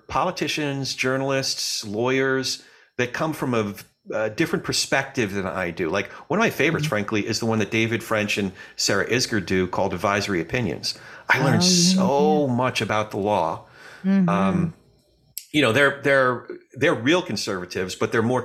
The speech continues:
Speaker 1: conservative than, uh, of some of my inclinations. But I've learned so much about the conservative legal movement, um, and,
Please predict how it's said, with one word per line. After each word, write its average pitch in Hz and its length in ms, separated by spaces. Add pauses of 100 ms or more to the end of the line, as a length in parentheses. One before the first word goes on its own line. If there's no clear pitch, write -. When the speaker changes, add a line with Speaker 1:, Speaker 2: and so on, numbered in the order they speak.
Speaker 1:
conservative 107 600 (120)
than, 101 120 (520)
uh, 95 180 (120)
of 95 200
some 117 160
of 92 60
my 113 180 (120)
inclinations. 90 640 (320)
But 104 120
I've 104 140
learned 123 240
so 147 120
much 131 160
about 104 240
the 98 140 (100)
conservative 98 420
legal 127 240 (140)
movement, 104 400 (560)
um, 98 260
and, 104 140